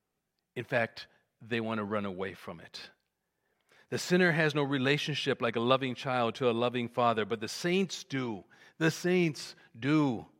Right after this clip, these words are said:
The ones the Lord has transformed, to whom he has given that new life that we talked about.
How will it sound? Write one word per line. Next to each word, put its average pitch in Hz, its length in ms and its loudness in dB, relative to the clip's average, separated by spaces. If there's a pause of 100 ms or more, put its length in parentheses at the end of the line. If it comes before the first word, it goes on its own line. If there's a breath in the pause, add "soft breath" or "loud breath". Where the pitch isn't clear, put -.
(320)
The 135 100 -2
ones 165 420 4
the 147 100 4
Lord 160 380 8
has 143 160 -2
transformed, 151 800 -2
to 131 160 -4
whom 147 280 -2
he 139 200 0
has 131 240 -2
given 135 320 0
that 113 180 -2
new 131 220 -2
life 131 340 0
that 123 100 -4
we 123 140 -4
talked 127 320 -4
about. 110 340 -2